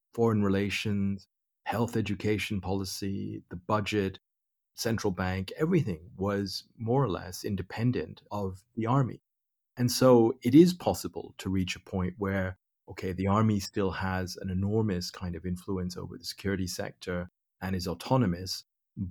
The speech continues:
but the rest of government is in civilian or elected hands. So at least that's possible. I'm not saying that that should be the aim, but at least that's possible. And I think what is also possible is to build on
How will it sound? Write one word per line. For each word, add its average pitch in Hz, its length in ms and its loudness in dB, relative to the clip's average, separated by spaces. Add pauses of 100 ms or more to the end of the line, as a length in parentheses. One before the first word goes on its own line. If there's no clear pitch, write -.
but 104 320 4 (240)
the 110 80 0
rest 120 360 4
of 104 100 2
government 90 480 0
is 85 140 -6
in 90 380 -2
civilian 90 600 -2
or 90 220 -4
elected 90 500 -6
hands. 92 400 -8
So - 80 -6
at - 60 -2
least 131 200 4
that's 117 200 2
possible. - 420 -4
I'm 98 80 -4
not 101 160 -6
saying 98 200 -4
that 87 100 -6 (100)
that - 180 -6
should 104 160 -2
be 95 100 0
the 87 140 -4
aim, 123 280 6
but 85 100 -2
at - 100 -6
least 98 200 -4
that's - 180 -8
possible. - 600 -6 (640)
And 120 180 6
I 131 120 6
think 143 340 4
what 110 220 0
is 107 160 2
also 156 380 4
possible - 720 -12 (220)
is 127 200 6
to 127 180 -2 (160)
build 147 480 6
on 104 260 -2